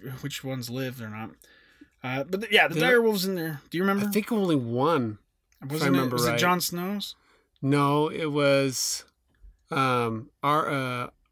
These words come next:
Speaker 2: Ar-, Arya. Is that the one? The
Speaker 1: Arya,
Speaker 2: little,
Speaker 1: okay.
Speaker 2: the little
Speaker 1: Yeah.
Speaker 2: girl, the little one. Yeah.
Speaker 1: Okay.
Speaker 2: I think hers was the one that survived. Went off and ended up becoming alpha to another pack of,
Speaker 1: That's,
Speaker 2: of
Speaker 1: I think you're
Speaker 2: wolves.
Speaker 1: right. Yeah, I
Speaker 2: Yeah.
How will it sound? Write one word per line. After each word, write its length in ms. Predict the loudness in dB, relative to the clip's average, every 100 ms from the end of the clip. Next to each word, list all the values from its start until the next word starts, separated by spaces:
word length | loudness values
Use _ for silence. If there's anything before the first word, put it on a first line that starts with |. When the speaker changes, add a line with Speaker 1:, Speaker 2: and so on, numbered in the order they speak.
| _ _ -12
Speaker 2:
Ar-, 240 | -8 -6
Arya. 400 | -4 -2 -2 -6 -12
Is 160 | -12 -8
that 200 | -8 -6
the 60 |
one? 260 | -4 -4 -4
The 80 | -2
Speaker 1:
Arya, 160 | 0 2
Speaker 2:
little, 180 | 0
Speaker 1:
okay. 100 | -2 -2
Speaker 2:
the 60 |
little 280 | 0 0 0
Speaker 1:
Yeah. 100 | 0
Speaker 2:
girl, 300 | 0 -4 -8
the 100 | -6
little 200 | -4 -2
one. 220 | -4 -6 -12 _
Yeah. 280 | -4 -4 -4 -6 -10
Speaker 1:
Okay. 220 | -8 -4
Speaker 2:
I 20 |
think 200 | -4 -2
hers 500 | 0 0 0 -4 -6
was 160 | -6 -4
the 100 | -2
one 160 | -2 -4
that 100 | -6
survived. 500 | -6 -6 -6 -8 -12 -20 -4
Went 160 | 2 6
off 240 | 6 4
and 180 | 2 2 0 -20 -20 _ -2
ended 180 | 0 0
up 120 | 0
becoming 400 | 0 2 4 6
alpha 400 | 4 2 0 -2
to 200 | 2 2
another 260 | 2 0 -2
pack 440 | -2 0 0 -4
of, 180 | -8 -6
Speaker 1:
That's, 320 | -6 -4 -6
Speaker 2:
of 200 | -6 -6
Speaker 1:
I 60 | 0
think 200 | 2 2
you're 80 | 0
Speaker 2:
wolves. 160 | -2 -2
Speaker 1:
right. 180 | -2 -6 -16
Yeah, 60 | -8
I 40 |
Speaker 2:
Yeah. 140 | -6